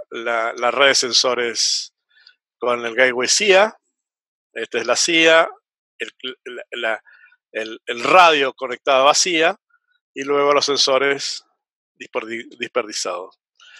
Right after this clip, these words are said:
Lo mismo para la Raspberry. ¿Mm? Uno de los motes se usa como el, el, el acceso a la red inalámbrica de, de,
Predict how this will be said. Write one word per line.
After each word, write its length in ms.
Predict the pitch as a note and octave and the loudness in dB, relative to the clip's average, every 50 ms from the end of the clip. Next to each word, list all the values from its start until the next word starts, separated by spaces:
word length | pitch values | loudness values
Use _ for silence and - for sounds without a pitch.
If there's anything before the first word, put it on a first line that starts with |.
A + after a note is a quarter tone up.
| - _ _ | -20 _ _
Lo 140 | - C3+ C3+ | -4 -2 0
mismo 260 | D3 D3 C3 D3 C#3 | 0 0 2 0 2
para 220 | - C#3+ C3 C3 C3 | 2 4 4 6 6
la 100 | C3+ C#3 | 6 4
Raspberry. 680 | C#3 D3 D3 D3+ E3+ G3 F3+ E3 D#3+ F3 F3+ G3 G3+ - _ _ _ _ _ _ _ _ _ _ _ _ _ _ _ _ _ _ _ _ _ _ _ _ _ | 4 4 4 4 4 6 6 4 4 2 0 -2 -4 -8 _ _ _ _ _ _ _ _ _ _ _ _ _ _ _ _ _ _ _ _ _ _ _ _ _
¿Mm? 220 | _ A#2+ B2+ D#3 F3+ - _ _ _ _ _ _ _ _ _ _ _ _ | _ -20 -20 -20 -20 -20 _ _ _ _ _ _ _ _ _ _ _ _
Uno 260 | - C3+ C#3+ C3+ C3 | -8 -6 -4 -2 -2
de 60 | C3 B2+ | 0 0
los 160 | A#2+ A2 A2 | 0 2 4
motes 320 | C#3 C#3+ C#3 - C3+ - | 4 4 4 4 2 0
se 100 | - B2+ | 0 -2
usa 260 | B2 A#2+ - - B2 | -2 -2 -2 -2 -2
como 480 | - - B2 A2+ A2+ A#2 A#2 A#2 - - _ - | -4 -6 -10 -10 -10 -8 -8 -8 -10 -12 _ -14
el, 260 | G#2+ G#2 G#2+ A#2 B2 _ C3+ C3 A#2 A#2 - - - - | -14 -12 -14 -16 -20 _ -18 -16 -16 -14 -14 -14 -12 -10
el, 200 | - A#2+ A#2 - - | -8 -8 -8 -10 -10
el 140 | B2+ B2 B2+ | -4 -2 -2
acceso 440 | A#2+ - - - E3+ C#3 - C#3 | 0 2 2 2 2 2 2 2
a 60 | B2+ A2+ | 0 0
la 100 | A#2+ A#2 | 0 0
red 220 | A#2+ B2+ B2+ A#2 _ _ - - - - - - - - _ _ _ | 2 2 0 0 _ _ -20 -20 -20 -20 -20 -20 -20 -20 _ _ _
inalámbrica 720 | B2+ C3 C3 C3+ C#3 C#3+ C#3 C#3 C#3 C3 C3 A#2+ C3+ B2+ B2 | -2 0 2 4 4 4 4 2 0 -2 0 2 2 4 4
de, 480 | A#2+ A#2+ A#2+ A#2 A#2+ A#2 A#2 A2+ A2+ | 4 4 2 2 0 -2 -2 -4 -6
de, 840 | - - - _ _ A#2+ A#2+ A#2+ C3 C3+ C#3 B2+ B2 B2 A#2+ A2+ | -10 -14 -18 _ _ -18 -18 -16 -16 -14 -12 -10 -10 -10 -10 -12